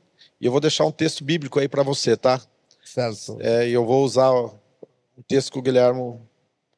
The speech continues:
Speaker 1: ele no livro, com certeza você vai, vai ler esse, esse versículo aí, porque tá dentro do contexto, né? Ele,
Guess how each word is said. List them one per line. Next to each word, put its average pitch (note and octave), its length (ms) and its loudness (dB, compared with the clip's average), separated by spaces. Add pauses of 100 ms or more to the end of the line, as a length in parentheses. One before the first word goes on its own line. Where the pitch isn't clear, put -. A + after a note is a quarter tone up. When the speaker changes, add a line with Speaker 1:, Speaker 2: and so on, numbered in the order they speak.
(200)
Speaker 1:
ele A#2 220 0
no C#3+ 120 2
livro, D3+ 240 4
com E3 140 0
certeza D3 420 0
você D3 260 -4
vai, C3+ 560 -2 (320)
vai C3 220 0
ler B2+ 200 2
esse, C3+ 280 -6 (180)
esse B2+ 220 -10
versículo C3+ 540 0
aí, C#3 340 0 (520)
porque - 200 -4
tá C3 140 -2
dentro C3 340 -2
do C3+ 140 -8
contexto, - 760 -4
né? B2 300 -8 (720)
Ele, B2 800 0